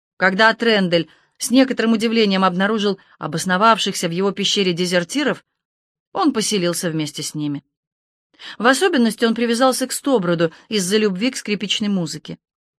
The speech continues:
Стоброд был для него большим музыкантом, мудрецом —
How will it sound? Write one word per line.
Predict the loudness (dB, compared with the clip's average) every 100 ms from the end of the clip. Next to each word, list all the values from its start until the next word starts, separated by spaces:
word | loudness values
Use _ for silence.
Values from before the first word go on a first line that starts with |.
| _ _ _ -14
Стоброд | -6 4 6 6 2 0
был | -2
для | -2 -2
него | -2 0
большим | 0 0 -4 -4
музыкантом, | -4 -4 -2 -2 -4 -10 -16 _ _ _
мудрецом — | -4 -2 -2 -2 -2 0 -2